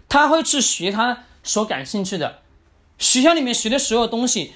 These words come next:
他感兴趣，他会学，他不感兴趣，你强加给他也没用的。孩子的人生由他自己去决定吧，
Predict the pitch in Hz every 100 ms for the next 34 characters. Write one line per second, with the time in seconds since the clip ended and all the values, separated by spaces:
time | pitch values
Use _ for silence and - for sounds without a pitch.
0 | - - 285 190 151 226 214 196 - -
1 | 156 160 147 123 190 220 311 180 165 190
2 | 175 - _ 165 160 - 143 185 247 196
3 | 131 120 - - 123 120 147 175 120 -
4 | _ _ _ _ _ _ - 214 269 285
5 | 277 202 226 262 269 190 156 190 208 233
6 | 151 156 - 131 147 143 113